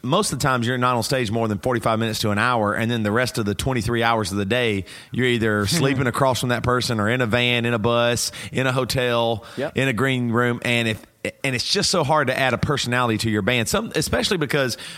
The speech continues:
Speaker 1: when you work so hard for your band and you've done all this stuff and you created this music and, you know, you were there from the beginning, you know, eating the, the, the cheapest cheeseburger you could at McDonald's and just trying to make it and doing all this stuff. And then somebody just comes in.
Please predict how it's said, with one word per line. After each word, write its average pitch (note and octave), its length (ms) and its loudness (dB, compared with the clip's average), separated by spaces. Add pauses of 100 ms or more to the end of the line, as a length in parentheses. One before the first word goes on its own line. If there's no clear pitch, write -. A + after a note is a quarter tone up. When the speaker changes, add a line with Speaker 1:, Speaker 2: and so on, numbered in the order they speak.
Speaker 1:
when D3 100 -2
you C#3 100 -2
work D3 260 -2
so C#3 180 -2
hard D#3 400 -2
for B2+ 120 -4
your G#2+ 180 0
band B2+ 440 -2
and G#2+ 80 -2
you've G#2+ 160 -4
done C#3+ 160 0
all C#3+ 140 2
this C#3 100 -2
stuff A#2 200 0
and G#2 100 -4
you G2 40 -4
created F#3 300 -2
this D3 160 0
music A#2+ 400 -2
and, A#2 100 0
you C3+ 100 0
know, B2+ 200 0 (300)
you D3 120 0
were D3 120 2
there D#3 240 2
from D3 180 0
the C3 60 -2
beginning, C3 640 0
you B2 140 -2
know, A#2+ 220 2
eating C#3+ 320 -2
the, A#2 380 0 (240)
the, C3 140 -2
the A#2 140 -4
cheapest C#3+ 480 0
cheeseburger C3+ 560 0
you B2+ 120 -2
could C#3 240 2
at B2+ 40 0
McDonald's B2+ 640 2
and A#2 100 0
just A#2+ 160 -2
trying C#3+ 200 4
to B2 80 0
make C3+ 320 2
it A#2 100 0
and A#2+ 120 -2
doing C#3 200 2
all C#3 120 4
this B2+ 100 -2
stuff. C#3+ 280 0 (280)
And C3+ 120 0
then D#3 60 2
somebody E3 300 2
just C3+ 180 -2
comes B2+ 320 0
in. A#2+ 420 0